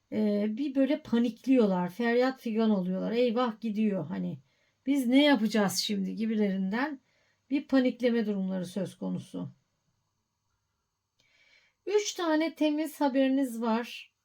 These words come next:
Ee, bu ta-, artık tahs-, tahlil sonucu mudur? Ee, tayin şeyi midir? Yani evrak şeklinde çıktı bakın bu sayfalar. Evet, şimdi de şöyle bir tabağımıza bakalım.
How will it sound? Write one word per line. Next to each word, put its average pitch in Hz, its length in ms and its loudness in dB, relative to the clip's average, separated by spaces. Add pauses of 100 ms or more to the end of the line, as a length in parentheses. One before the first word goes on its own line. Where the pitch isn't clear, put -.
(600)
Ee, 220 420 -2
bu 269 220 -8
ta-, 285 140 -2
artık 247 360 -2
tahs-, 247 440 -2
tahlil 233 400 -2
sonucu 233 460 -4
mudur? 233 460 -4
Ee, 208 340 -8 (140)
tayin 220 380 0
şeyi 247 300 -4
midir? 233 400 -2 (480)
Yani 370 260 -2
evrak 302 460 2
şeklinde 202 560 -2
çıktı - 340 -10
bakın 196 340 -6
bu 214 60 -6
sayfalar. 185 760 -6 (2250)
Evet, 285 320 -2
şimdi 320 400 -8
de 302 140 -2
şöyle 285 340 0
bir 254 100 -10
tabağımıza 240 640 -2
bakalım. 214 800 -2